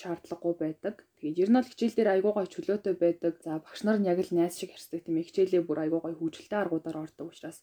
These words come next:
айгүй удаан ч юм уу, уйдах тиймэрхүү зүйлсээрээс огт байдаггүйсэн. А, миний хувьд болохоор би U S History, U S Government, English, Biology, History through Hollywood, Drama, Choir,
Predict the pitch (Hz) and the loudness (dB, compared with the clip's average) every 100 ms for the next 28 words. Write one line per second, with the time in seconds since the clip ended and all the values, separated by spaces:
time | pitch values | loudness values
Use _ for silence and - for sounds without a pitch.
0 | - 151 135 156 - 175 165 - 170 160 | -8 -6 -4 -4 0 0 0 -2 -2 2
1 | 165 175 - - 160 156 165 156 156 160 | 4 4 0 -10 -6 -6 -8 -8 -8 -10
2 | 160 - - - 160 160 - 160 - 247 | -12 -16 -20 -6 -6 -6 -8 -6 -4 -6
3 | - _ - 160 180 247 294 233 - - | -6 _ -4 2 8 8 8 2 -4 -6
4 | 190 180 180 208 233 196 220 233 202 208 | 0 2 2 0 -2 2 2 2 -2 -2
5 | - 190 190 185 180 - 175 170 180 180 | 0 2 4 4 2 0 -2 0 0 0
6 | 208 - 170 170 208 233 - 170 165 170 | -4 -2 0 2 2 0 -6 -4 0 2
7 | 180 185 190 190 180 175 - 180 - 170 | 2 0 -2 0 0 -2 -4 -4 0 -2
8 | 180 180 202 202 202 - 180 185 185 185 | 0 0 2 2 2 0 0 0 0 -2
9 | - 175 170 170 170 | -4 -2 2 4 4